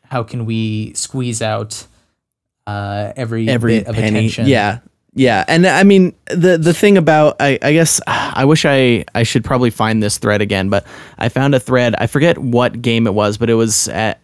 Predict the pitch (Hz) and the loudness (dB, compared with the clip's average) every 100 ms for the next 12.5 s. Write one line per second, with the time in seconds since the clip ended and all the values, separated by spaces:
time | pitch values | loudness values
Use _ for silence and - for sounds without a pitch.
0 | _ 104 - 139 156 139 135 123 123 117 | _ -6 0 2 2 2 0 2 0 0
1 | 110 107 104 117 117 113 107 - - 110 | 0 0 0 0 -2 -2 -4 -4 -4 0
2 | 110 110 110 107 107 107 - 104 104 107 | -2 -2 -4 -2 -2 -2 -2 -4 -2 -4
3 | 101 87 - 110 - 92 98 87 73 82 | -2 -2 -4 -10 -8 -4 -2 -2 -4 -8
4 | 80 87 87 - - _ - 110 107 123 | -6 -6 -6 -16 -20 _ -6 -2 0 -2
5 | - - _ _ _ - 120 175 127 156 | -4 -18 _ _ _ -2 0 0 0 0
6 | 135 113 139 151 120 117 110 101 87 78 | 0 0 2 2 0 0 0 0 0 -2
7 | 80 107 107 113 101 - - 107 95 98 | -2 -2 -2 -4 -4 -4 0 0 0 -2
8 | 110 - 98 90 - _ - 104 - - | -6 -4 -2 -2 -6 _ -4 -4 -2 -4
9 | 101 101 92 - 104 92 95 82 78 - | -2 -2 -2 -2 -4 -4 -4 -6 -8 -16
10 | - 110 101 92 - 92 90 - 95 - | -8 -8 -4 -6 -6 -8 -8 -6 -6 -6
11 | - 104 _ _ _ - 104 104 101 107 | -12 -12 _ _ _ -8 -6 -6 -2 -2
12 | 107 101 95 98 95 | 0 -2 -2 -2 -4